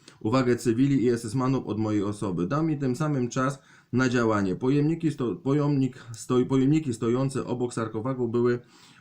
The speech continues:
odbezpieczone. Obydwa cisnąłem w środek pomieszczenia. Wycie oraz krzyki mężczyzn ucichły po kilku minutach. Pomocnik oraz jeden S S man stali pośród pozniekształcanych ciał.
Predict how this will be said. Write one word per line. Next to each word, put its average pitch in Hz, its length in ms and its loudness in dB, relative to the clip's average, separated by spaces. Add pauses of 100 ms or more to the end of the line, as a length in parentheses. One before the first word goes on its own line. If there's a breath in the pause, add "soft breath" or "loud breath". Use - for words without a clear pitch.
odbezpieczone. 117 1040 0
Obydwa 143 400 -2
cisnąłem 127 500 -2
w 123 40 -14
środek 117 340 -2
pomieszczenia. 101 800 -2
Wycie 131 360 -2
oraz 117 260 -2
krzyki 135 340 -4
mężczyzn 120 460 -2 (300 loud breath)
ucichły 131 400 2
po 117 140 -2
kilku 120 280 -2
minutach. 110 480 0
Pomocnik 147 540 -2 (240)
oraz 117 300 0
jeden 135 260 0
S 113 140 -2
S 143 100 -2
man 127 160 -2
stali 117 280 -2
pośród 127 320 -4
pozniekształcanych 104 800 -4
ciał. 85 220 -6